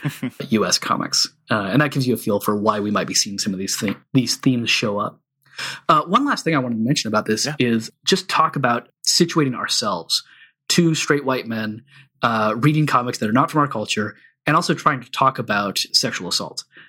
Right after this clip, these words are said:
Speaker 2: that we are not ideally suited for that. And I wanted to make sure that, that we realize that, that it's important
Speaker 1: Yeah.
Speaker 2: for us to talk about it. That's, that's great. I'm glad we're doing that. And yet, uh, one of the things we'll be working on in the future of this show is trying to get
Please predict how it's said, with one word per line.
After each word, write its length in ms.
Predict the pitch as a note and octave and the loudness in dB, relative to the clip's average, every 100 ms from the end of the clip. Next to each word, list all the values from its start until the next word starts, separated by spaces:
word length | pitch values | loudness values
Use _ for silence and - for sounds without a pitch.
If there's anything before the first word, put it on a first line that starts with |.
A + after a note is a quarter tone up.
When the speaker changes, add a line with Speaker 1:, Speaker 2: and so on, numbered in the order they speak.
| _ | _
Speaker 2:
that 160 | - C#3 | -2 2
we 120 | A3+ | 4
are 80 | G#3 | 4
not 200 | F3 F3 - | 2 0 0
ideally 580 | C#3+ C3 C3 C3+ C3 | 0 0 2 2 2
suited 420 | A2+ - A2 A2 - | 0 -2 -2 -4 -4
for 60 | |
that. 280 | G2 F#2+ - - _ _ | -4 -4 -6 -14 _ _
And 80 | C3+ | 0
I 40 | C#3+ | 2
wanted 160 | D#3 | 4
to 60 | C#3+ | 4
make 140 | B2+ | 2
sure 300 | - C3 A#2 | 2 0 0
that, 240 | A2 G2 - | 0 -4 -2
that 140 | C#3 B2+ | 0 2
we 80 | E3+ | 4
realize 340 | A#3 D#3 A2 | 4 2 -4
that, 160 | E3 - | -14 -2
that 100 | B2 | -2
it's 160 | A#2 | 2
important 300 | C#3 C#3 C3+ | 2 2 0
Speaker 1:
Yeah. 60 | - | 2
Speaker 2:
for 160 | B2 | 2
us 180 | A#2+ A2 | 2 0
to 120 | - - | -2 -2
talk 260 | C3 E3+ | 2 2
about 160 | G3+ A3 | 4 2
it. 160 | G#3+ | -2
That's, 320 | - G#3 - - | -10 -6 -6 -2
that's 180 | G#3+ - | -4 0
great. 220 | C3+ D3 | 2 2
I'm 80 | A#2+ | 0
glad 200 | G#2+ A2+ | -2 -2
we're 100 | G#2+ | -2
doing 220 | F#2+ B2 | 0 2
that. 200 | C3+ C3 - - _ | 2 0 -6 -20 _
And 200 | C#3 C3+ | 0 2
yet, 260 | C3+ C3 - _ | 2 0 -2 _
uh, 320 | C3 A#2 G#2+ G#2 | -2 0 -2 -2
one 320 | - C3+ D#3 | 0 4 4
of 80 | D#3 | 4
the 20 | |
things 140 | D3 C3 | 0 0
we'll 100 | B2 | 0
be 120 | A2+ | 2
working 320 | A2+ C#3+ C3 | 2 0 2
on 100 | A#2+ | 0
in 80 | A2+ | 0
the 80 | G2+ | -2
future 300 | - F3+ D#3+ | 2 2 2
of 60 | |
this 120 | C3+ | 2
show 400 | C3 D3 C3+ C3 - _ _ | 2 2 2 -2 -6 _ _
is 160 | A2+ | -4
trying 340 | - - C#3+ D3+ | 0 0 2 2
to 80 | C#3+ | -2
get 380 | B2 G#2 G2+ | 0 -2 -4